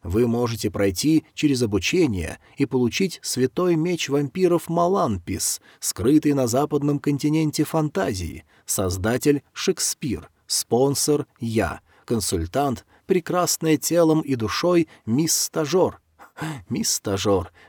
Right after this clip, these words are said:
как же я хочу увидеть ваш позвоночник. Информация. Смущение. Что вы такое говорите во время прямой трансляции? А? Приветствие. Ученик Канхансу. Ой, советник, как вы? Ой, пожалуйста,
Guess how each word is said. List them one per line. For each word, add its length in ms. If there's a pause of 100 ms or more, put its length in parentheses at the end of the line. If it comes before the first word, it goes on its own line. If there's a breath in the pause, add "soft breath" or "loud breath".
как 260
же 120
я 100
хочу 400
увидеть 480
ваш 300
позвоночник. 880 (320)
Информация. 840 (240 soft breath)
Смущение. 880 (260 loud breath)
Что 340
вы 120
такое 360
говорите 580 (220 loud breath)
во 140
время 300
прямой 340
трансляции? 920 (300)
А? 240 (460 soft breath)
Приветствие. 760 (180 loud breath)
Ученик 440
Канхансу. 640
Ой, 240 (200 loud breath)
советник, 680 (160 soft breath)
как 240
вы? 180 (140)
Ой, 240 (160 loud breath)
пожалуйста, 580